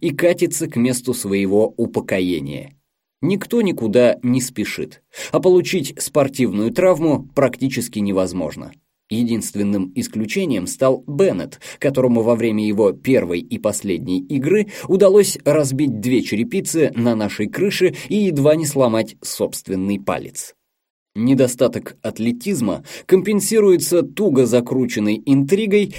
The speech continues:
и коварством участников. А в тот вечер все игроки, как по заказу, вели себя из рук вон плохо. Они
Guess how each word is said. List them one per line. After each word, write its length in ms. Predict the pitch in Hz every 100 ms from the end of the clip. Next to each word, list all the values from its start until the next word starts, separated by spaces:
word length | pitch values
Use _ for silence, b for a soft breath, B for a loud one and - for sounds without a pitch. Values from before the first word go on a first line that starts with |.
| B
и 80 | 220
коварством 880 | 226 190 175 196 180 - 170 156 -
участников. 840 | 143 - 95 80 90 80 71 - _ _ -
А 100 | 113
в 80 | -
тот 200 | 107 92
вечер 480 | 120 175 - 87 - B
все 320 | B - 175 170
игроки, 580 | 139 135 135 143 143
как 260 | - 131 -
по 100 | 131
заказу, 640 | 117 120 120 202 170 151 B
вели 320 | 120 143 185 208
себя 360 | 175 156 156
из 300 | 123 147 117
рук 280 | 120 156 143
вон 300 | 98 104 95
плохо. 480 | 95 85 76 - - _ _ _ _ -
Они 400 | 131 202 220